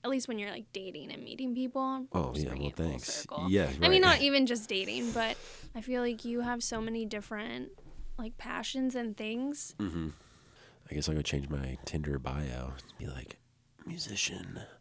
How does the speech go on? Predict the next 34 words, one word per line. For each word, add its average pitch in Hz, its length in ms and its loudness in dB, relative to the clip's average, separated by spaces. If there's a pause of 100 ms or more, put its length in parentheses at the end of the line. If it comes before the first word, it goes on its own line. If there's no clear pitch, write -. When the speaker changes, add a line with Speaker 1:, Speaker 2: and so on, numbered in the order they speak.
(180)
Speaker 1:
Oh, 247 240 0
Speaker 2:
performer, 220 420 -2
Speaker 1:
gosh. - 340 -6
Speaker 2:
artist." - 760 0 (120)
Speaker 1:
I'm 262 140 0
surprised 320 320 4
you 302 140 4
don't 226 580 0 (440)
put 220 240 -6
that 190 260 2
out - 260 -4
there. - 220 -12
I 254 160 6
mean, 262 180 6
I'm 254 100 4
sure 262 140 2
they 226 140 2
tell 214 240 -2
by 214 160 0
your 196 240 -4
photos. - 720 -12 (240)
Speaker 2:
I 92 140 6
think 127 180 6
I - 60 10
took 101 240 6
the 80 100 4
music 76 400 0
photos 69 320 0
down 65 320 -4
'cause - 180 -12
I 65 60 -6
was - 140 -8
like, - 260 -10
Speaker 1:
Right. 302 160 -16